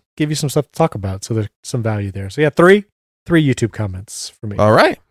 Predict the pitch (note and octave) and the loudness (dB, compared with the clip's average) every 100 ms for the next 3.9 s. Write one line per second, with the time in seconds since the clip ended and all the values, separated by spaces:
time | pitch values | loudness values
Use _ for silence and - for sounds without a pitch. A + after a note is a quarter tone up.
0 | _ _ - - - - - - - - | _ _ -20 -18 -12 -4 2 4 4 4
1 | - - - - - - - - _ C3 | 0 -8 -16 -20 -20 -20 -18 -20 _ 0
2 | A#2 A2+ A2+ - B2 C3+ A#2 G#2+ G#2+ G#2 | 0 0 -2 0 0 2 0 0 -2 -2
3 | A2 G2 G#2+ G2 A2 G2+ F#2+ F#2 - | -4 -4 -4 -4 -4 -4 -6 -10 -20